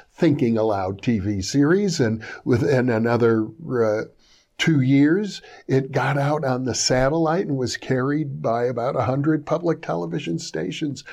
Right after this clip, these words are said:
across North America. And the work I'm doing right now on this YouTube channel is really a continuation of that same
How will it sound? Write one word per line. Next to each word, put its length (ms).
across 560
North 280
America. 600
And 240
the 60
work 320
I'm 180
doing 300
right 280
now 300
on 160
this 220
YouTube 580
channel 500
is 280
really 360
a 80
continuation 1000
of 120
that 280
same 560